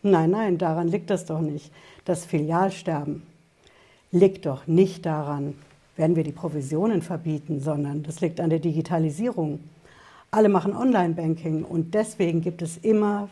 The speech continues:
weniger Filialen von den Banken und Sparkassen." Die Fronten sind also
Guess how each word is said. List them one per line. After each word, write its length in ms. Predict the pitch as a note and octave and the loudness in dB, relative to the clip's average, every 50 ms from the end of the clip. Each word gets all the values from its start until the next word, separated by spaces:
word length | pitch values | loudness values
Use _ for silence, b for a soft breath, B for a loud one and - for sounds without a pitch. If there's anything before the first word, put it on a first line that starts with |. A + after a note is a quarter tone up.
| - | 0
weniger 560 | - F3+ F#3 F3 F3+ E3+ E3+ E3 E3+ E3+ F3 E3+ B B B B B B | 4 6 6 6 6 4 2 0 -2 -2 -4 -8 B B B B B B
Filialen 640 | - - F3+ E3 D#3+ D#3 D#3+ D3+ D3+ D#3+ D#3+ D#3 | -8 -2 0 0 2 2 0 0 -2 -2 -4 -4
von 160 | D#3+ - G3+ F3 | -4 -2 0 0
den 120 | E3+ E3 | 0 0
Banken 300 | D#3+ D3+ D#3 D#3 D#3+ F#3+ | 0 -2 -4 -4 -2 -2
und 140 | F#3 F3 - | -2 -2 -4
Sparkassen." 640 | - - A3 A3 A3 A3 F3 D3+ D3 - E3 D#3+ - - - _ | -2 0 0 0 0 -2 -4 -6 -4 -6 -8 -8 -10 -10 -8 _
Die 120 | - F3+ D#3+ | 0 0 0
Fronten 680 | - - - G3+ G#3 A3 G#3+ G#3+ - - E3 E3 E3 - | -2 2 6 6 8 8 6 4 2 0 0 0 -2 -4
sind 260 | - D3 F3 F#3 F#3+ F#3+ | 0 4 6 6 6 4
also 300 | - F#3 F3 E3 F#3 | 2 2 2 2 2